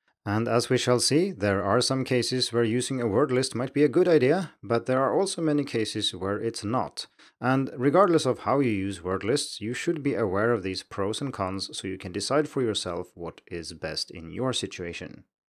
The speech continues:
So let's start with a few advantages of using vocabulary lists to study Chinese characters and words.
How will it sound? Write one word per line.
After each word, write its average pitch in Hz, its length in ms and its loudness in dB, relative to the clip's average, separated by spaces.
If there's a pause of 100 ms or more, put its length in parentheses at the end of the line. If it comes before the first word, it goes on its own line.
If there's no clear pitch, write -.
(600)
So - 160 0
let's 190 160 6
start 147 260 6
with 120 180 4
a 113 60 0
few 104 260 -4
advantages 104 760 2
of 92 200 -6
using 90 480 -6
vocabulary 110 680 2
lists 87 500 -6
to - 220 -10
study 85 360 -6
Chinese 110 600 -2
characters 87 680 -8
and 76 300 -12
words. 82 600 -4